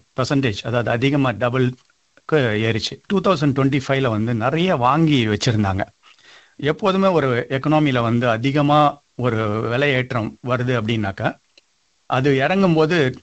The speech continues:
கொஞ்சம் கொஞ்சமா இறங்காது, டக்குன்னு இறங்கிட்டு தான் steady அப்புறமா நிக்கும்.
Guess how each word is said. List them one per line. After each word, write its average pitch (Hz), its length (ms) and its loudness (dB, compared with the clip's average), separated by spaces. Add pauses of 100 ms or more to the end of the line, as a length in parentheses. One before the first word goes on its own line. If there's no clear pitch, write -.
(160)
கொஞ்சம் 165 300 0
கொஞ்சமா 160 260 2
இறங்காது, 117 580 -2 (600)
டக்குன்னு 196 400 -4
இறங்கிட்டு 151 440 0
தான் 160 300 0 (140)
steady 123 340 -4
அப்புறமா 123 440 0
நிக்கும். 110 380 -2